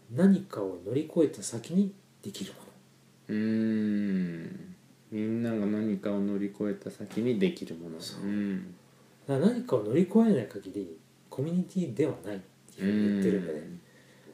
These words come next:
Speaker 1: 例えば、音楽好きが一緒に集まって暮らしました。
Speaker 2: うんうん。
Speaker 1: は、コミュニティではない。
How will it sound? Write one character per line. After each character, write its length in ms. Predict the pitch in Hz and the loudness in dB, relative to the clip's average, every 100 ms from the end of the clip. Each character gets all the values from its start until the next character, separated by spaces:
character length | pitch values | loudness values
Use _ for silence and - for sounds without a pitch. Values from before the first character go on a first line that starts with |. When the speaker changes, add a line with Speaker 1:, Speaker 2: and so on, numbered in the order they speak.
| - - | -20 0
Speaker 1:
例 140 | 139 | 2
え 40 | 113 | 2
ば、 240 | - - | -2 -2
音 120 | 156 | 0
楽 200 | 175 143 | 0 0
好 60 | 156 | 0
き 180 | 143 147 | 2 4
が 120 | 139 | 4
一 100 | 131 | 4
緒 120 | - | 2
に 260 | 139 135 127 | 0 2 0
集 80 | 131 | -2
ま 80 | |
っ 40 | 127 | -4
て 80 | - | -2
暮 140 | 101 | 0
ら 20 | |
し 140 | 131 120 | 0 -2
ま 60 | |
し 80 | 107 | -4
た。 80 | - - - | -8 -12 -4
Speaker 2:
う 40 | |
ん 600 | 110 101 90 90 85 82 - _ | 0 2 2 -2 -4 -8 -16 _
う 60 | 156 | 2
ん。 20 | |
Speaker 1:
は、 180 | 156 123 - _ _ _ _ _ - - | 2 0 -12 _ _ _ _ _ -20 -10
コ 140 | - | -2
ミ 60 | 143 | 0
ュ 20 | |
ニ 60 | 135 | 2
テ 80 | 156 | 2
ィ 40 | |
で 60 | 123 | 0
は 60 | - | -2
な 100 | |
い。 40 | 98 | -8